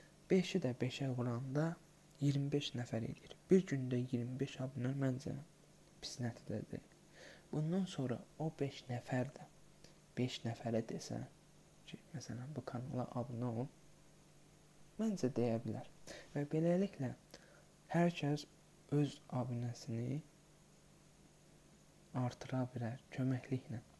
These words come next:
Yəni, bu bir-birimizi tapdalamaqla, ya bir-birimizlə qarşı olmaqla heç bir şey olmur. Və belə bir söhbət də var. YouTube-un şərti,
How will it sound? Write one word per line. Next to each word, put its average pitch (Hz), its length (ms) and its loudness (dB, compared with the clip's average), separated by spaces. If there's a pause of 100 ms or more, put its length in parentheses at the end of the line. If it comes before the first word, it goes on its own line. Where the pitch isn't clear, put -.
(380)
Yəni, 123 240 -2 (160)
bu 147 180 0 (640)
bir-birimizi 151 580 2
tapdalamaqla, 123 920 -2 (100)
ya 113 180 0
bir-birimizlə 131 1000 -2
qarşı 123 380 -4
olmaqla 139 420 -2 (120)
heç 165 240 0
bir - 120 -10
şey 127 180 -2
olmur. - 340 -6 (500)
Və 139 200 2 (440)
belə 139 300 0
bir 127 160 4
söhbət 127 500 -2
də 123 120 2
var. 120 200 -4
YouTube-un 135 540 0 (1400)
şərti, 127 520 2